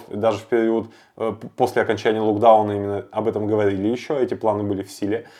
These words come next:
Но вот сейчас я вижу новости, по-моему, от того же Леруа Мерлен, если не ошибаюсь, о том, что,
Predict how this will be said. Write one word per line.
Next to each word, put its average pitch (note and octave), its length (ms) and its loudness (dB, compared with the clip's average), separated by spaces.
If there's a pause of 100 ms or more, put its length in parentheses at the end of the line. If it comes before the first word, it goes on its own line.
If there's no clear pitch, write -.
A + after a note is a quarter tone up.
(200)
Но A#2+ 120 2
вот C3+ 140 2
сейчас C#3+ 440 0
я B2 180 2
вижу A#2 600 2
новости, B2 480 -2
по-моему, A2 360 -2
от G#2 100 -8
того G#2+ 200 0
же G#2 380 0
Леруа G#2+ 280 2
Мерлен, G#2+ 360 0
если C#3 240 -6
не B2 100 -2
ошибаюсь, A2+ 400 -2
о - 60 -20
том, A2+ 140 -8
что, A2 340 -2